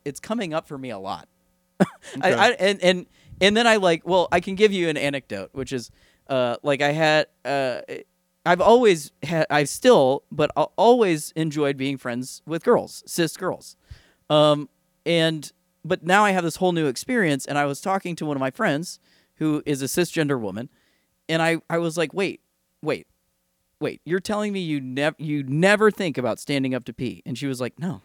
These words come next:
Speaker 1: I never think about it." And I'm like, "I always thought about it." So, like, I just didn't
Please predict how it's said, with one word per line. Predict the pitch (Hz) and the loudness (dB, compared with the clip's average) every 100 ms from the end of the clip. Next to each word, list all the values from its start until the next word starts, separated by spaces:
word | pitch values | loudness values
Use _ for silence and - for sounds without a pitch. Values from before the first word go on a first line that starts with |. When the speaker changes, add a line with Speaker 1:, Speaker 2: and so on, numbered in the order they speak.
| _ - | _ -10
Speaker 1:
I | 131 | -8
never | 131 135 139 135 | -4 -4 -4 -4
think | 139 170 | -8 -12
about | - - | -14 -16
it." | - _ _ _ _ _ _ - | -20 _ _ _ _ _ _ -6
And | 151 | -2
I'm | |
like, | 147 139 - - | 0 -2 -4 -2
"I | 156 190 214 226 226 220 214 202 - | 0 2 0 -2 -4 -6 -6 -8 -2
always | 165 180 123 | 2 4 2
thought | - 101 | -2 -10
about | 92 82 | -10 -14
it." | - _ | -16 _
So, | - - 196 | -2 2 6
like, | 196 180 | 6 4
I | 165 | 2
just | 185 233 - | 2 2 4
didn't | 220 196 | 2 2